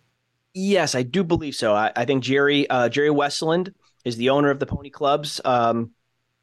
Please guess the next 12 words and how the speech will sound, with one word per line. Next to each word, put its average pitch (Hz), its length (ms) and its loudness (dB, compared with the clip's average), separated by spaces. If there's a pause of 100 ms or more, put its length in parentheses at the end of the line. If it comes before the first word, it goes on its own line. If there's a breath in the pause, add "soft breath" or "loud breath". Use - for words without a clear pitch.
(100)
all 127 240 2
of 123 100 -2
the 127 80 -2
Pony 127 240 0
Clubs 123 340 -2
are 120 180 2
Jerry 120 300 0
Westland 113 480 -4
clubs, 156 340 0
and 120 100 -2
he 123 220 -6
owns, 131 400 2